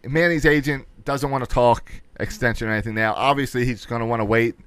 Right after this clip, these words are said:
especially with the type of season Manny's having this season. He's gonna wanna wait until that free agency season, which means you have to determine as a team:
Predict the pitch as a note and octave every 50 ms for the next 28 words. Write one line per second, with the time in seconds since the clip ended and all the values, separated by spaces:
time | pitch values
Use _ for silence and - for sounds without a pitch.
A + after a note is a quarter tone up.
0 | - _ _ _ - A2 A#2+ - - C#3+ C#3+ C3 - C#3 C3 B2+ - A2+ - C3
1 | A#2+ - A2+ A2+ - B2 A#2 A2 A2 A2+ A2+ A2+ A2 G#2+ - - A2+ G#2+ G#2 G#2
2 | A2+ A2 - - - A2 G#2 F#2+ G#2+ A2+ C#3+ D3 - - E3 D#3+ D3 C3+ C3 A#2
3 | A2 A2 B2 A#2+ A#2 A2 - - - - _ - - G2+ - A#2+ A#2 A#2 A2 A2
4 | G2+ - - A#2 A#2 A2 G#2 G2 F#2 G#2 F#2+ - - F#2+ - - A2 G2+ F2 F2+
5 | D2+ - - - - - - - - C#3+ - - F#3 F3+ D#3 - D#3+ F3 E3+ -
6 | D#3+ D3 C3+ B2+ - - D#3 C#3+ C3 B2 A#2+ A#2+ A#2 - G#2+ - - D3+ C3 A2+
7 | G#2 F#2